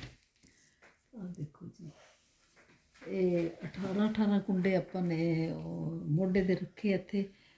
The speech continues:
ਤੇ ਬ-, ਪਹਿਲਾਂ ਤਾਂ ਆਪਾਂ ਸਲਾ-, ਸਾਰੇ ਹੀ ਸਿਲਾਈ 'ਚ ਪਾ ਲਾਂਗੇ, ਪਿੱਛੇ ਮੈਂ ਕਾਟ ਨਹੀਂ ਪਾਈ। ਕਈ ਵਾਰੀ ਇੱਕ ਸਿਲਾਈ ਦੀ ਪਾ ਵੀ ਲਈਦੀ ਹੈ, ਪਰ ਮੈਂ ਇੱਥੇ ਕਾਟ ਬਿਲਕੁਲ ਨਹੀਂ ਪਾਈ, ਸਿੱਧਾ ਹੀ ਰੱਖਿਆ,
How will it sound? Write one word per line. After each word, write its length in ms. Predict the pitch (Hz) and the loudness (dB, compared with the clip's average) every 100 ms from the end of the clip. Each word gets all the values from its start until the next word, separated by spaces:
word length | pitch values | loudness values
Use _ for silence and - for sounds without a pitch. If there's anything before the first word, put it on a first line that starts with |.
| _ _ _ | _ _ _
ਤੇ 260 | 170 165 - - - - | -2 -2 -6 -20 -18 -2
ਬ-, 280 | 170 180 180 | 2 2 0
ਪਹਿਲਾਂ 300 | - 240 202 | 6 8 8
ਤਾਂ 120 | 190 | 4
ਆਪਾਂ 140 | 180 | 2
ਸਲਾ-, 320 | 180 180 165 151 | 2 4 4 4
ਸਾਰੇ 300 | - 165 190 | 2 4 6
ਹੀ 40 | |
ਸਿਲਾਈ 300 | 190 165 156 | 6 4 6
'ਚ 120 | 143 | 2
ਪਾ 180 | 151 165 | 2 4
ਲਾਂਗੇ, 280 | 156 156 165 | 6 4 4
ਪਿੱਛੇ 300 | - - 185 | 2 4 6
ਮੈਂ 140 | 165 | 6
ਕਾਟ 320 | 156 160 147 | 4 4 4
ਨਹੀਂ 200 | 160 165 | 4 2
ਪਾਈ। 260 | 160 139 139 | 2 0 0
ਕਈ 200 | 147 175 | 4 4
ਵਾਰੀ 180 | 175 185 | 6 6
ਇੱਕ 100 | 180 | 4
ਸਿਲਾਈ 300 | - 170 165 | 2 4 6
ਦੀ 120 | 160 | 6
ਪਾ 240 | 165 151 | 4 2
ਵੀ 140 | 156 190 | 4 4
ਲਈਦੀ 340 | 180 156 170 | 4 4 4
ਹੈ, 40 | 160 | 4
ਪਰ 200 | 151 151 | 4 4
ਮੈਂ 280 | 151 147 | 6 6
ਇੱਥੇ 360 | 143 - 139 165 - - - - - - _ | 4 2 0 0 -2 -16 -20 -18 -20 -20 _
ਕਾਟ 400 | - 123 135 123 | -6 0 2 0
ਬਿਲਕੁਲ 460 | 127 139 147 151 160 | -2 0 0 0 2
ਨਹੀਂ 100 | 196 | 2
ਪਾਈ, 280 | 190 185 185 | 0 -2 -2
ਸਿੱਧਾ 320 | - 165 156 | 0 0 4
ਹੀ 60 | 135 | 4
ਰੱਖਿਆ, 340 | 113 - - | 4 -2 -8